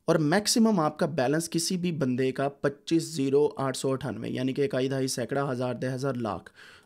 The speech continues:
दो लाख पचास हज़ार आठ सौ अट्ठानवे यूरोज़ भी हो सकते हैं, क्योंकि ये, अ, यूरोप के अंदर है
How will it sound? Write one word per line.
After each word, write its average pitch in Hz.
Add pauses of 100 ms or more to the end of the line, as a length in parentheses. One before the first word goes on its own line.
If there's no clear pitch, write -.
(100)
दो 165
लाख 175
पचास 151
हज़ार 143
आठ 135
सौ 147
अट्ठानवे 123 (280)
यूरोज़ 139
भी 156
हो 156
सकते 151
हैं, 151
क्योंकि 139
ये, 135
अ, 120
यूरोप 120
के 165
अंदर 151
है 151